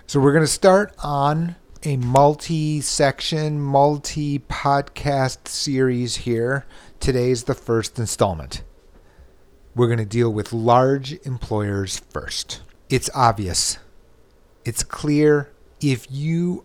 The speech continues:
are the active employee of a large employer, the large employer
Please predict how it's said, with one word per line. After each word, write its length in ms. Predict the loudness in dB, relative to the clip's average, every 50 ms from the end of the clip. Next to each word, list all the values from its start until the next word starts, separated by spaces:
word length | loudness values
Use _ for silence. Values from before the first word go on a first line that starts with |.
| -8
are 580 | -4 -2 0 2 2 2 0 0 -2 -2 -4 -8 _ _ _ -10
the 180 | -10 -10 -10 -10 _ -8
active 460 | -4 -4 -4 -4 -2 0 0 0 0
employee 840 | 0 -4 -4 -4 -4 0 0 2 2 2 0 0 -2 -4 -4 -6 -10 _ -20 _ _
of 160 | -6 -4 -4
a 80 | -4 -4
large 580 | -4 -2 -2 0 0 0 2 0 0 0 -2
employer, 680 | -4 -4 -4 -6 -6 -4 -4 -4 -4 -6 -8 -10 -12 -14 -16 -12 -8
the 120 | -8 -6
large 420 | -4 0 0 2 2 2 2 0 -2
employer 640 | -4 -6 -4 -2 0 2 2 2 2 0 -2 -6